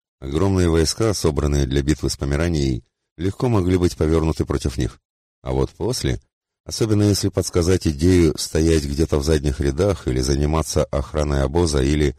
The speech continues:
да что угодно, лишь бы сохранить свои войска.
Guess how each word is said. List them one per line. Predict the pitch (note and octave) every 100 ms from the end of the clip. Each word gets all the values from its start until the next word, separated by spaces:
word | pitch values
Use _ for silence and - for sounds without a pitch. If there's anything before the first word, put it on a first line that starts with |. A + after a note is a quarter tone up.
| _ _ _ _
да | E2+
что | - - D3
угодно, | C3+ E2 C2 C2 B1+ - _ _
лишь | D#2+ F2 D2
бы | D2+
сохранить | - - D2 D#2+ G2+ -
свои | - - A2 A2 C#2
войска. | B1 A#1+ - A#1+